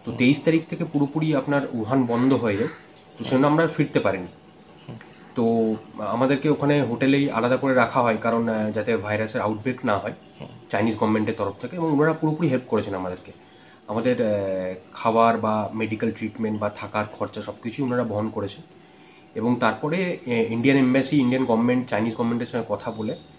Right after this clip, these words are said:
আমাদেরকে দু তারিখ, মানে আমাদের সেকেন্ড ব্যাচ, প্রথম একটা এক তারিখে ইভ্যাকুয়েশন হয় এয়ার ইন্ডিয়ার ফ্লাইটের মাধ্যমে উহান এয়ারপোর্ট থেকে। তো আমরা, আহ, সেকেন্ড ব্যাচে ইভ্যাকুয়েট হই।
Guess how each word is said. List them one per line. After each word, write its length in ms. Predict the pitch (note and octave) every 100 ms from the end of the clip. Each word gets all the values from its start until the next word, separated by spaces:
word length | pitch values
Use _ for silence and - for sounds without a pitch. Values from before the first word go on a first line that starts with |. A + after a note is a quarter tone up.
| - - - - -
আমাদেরকে 520 | G#2 A2+ A2+ - A#2
দু 160 | G#2 A#2
তারিখ, 500 | C#3 C3 - - G2+
মানে 180 | G#2+
আমাদের 200 | G#2 A2+
সেকেন্ড 360 | A2 B2+ C3+ A#2+
ব্যাচ, 140 | A2 - - _ -
প্রথম 360 | G#2 C3 B2 A#2+
একটা 260 | G#2 - A2+
এক 160 | G#2 -
তারিখে 260 | A#2 B2
ইভ্যাকুয়েশন 500 | B2 B2 C#3 C3+ C3+
হয় 140 | C3+ G3+ - -
এয়ার 160 | G#2+
ইন্ডিয়ার 260 | A2+ A2+ A#2+
ফ্লাইটের 280 | A#2 A2 B2+
মাধ্যমে 360 | B2+ B2 D3+ A3 - -
উহান 340 | A2 G#2+ B2 A#2 A2+ A2 -
এয়ারপোর্ট 360 | A2+ A2+ B2+
থেকে। 200 | - C3+ - - - - - - - - -
তো 80 |
আমরা, 440 | G2+ A2 B2 B2 B2
আহ, 680 | A2 - G#2+ G#2 G#2 G2 F#2 - -
সেকেন্ড 360 | - C3+ D3+
ব্যাচে 240 | C3 A2+ B2
ইভ্যাকুয়েট 520 | A2 A2 G#2+ G#2
হই। 80 | -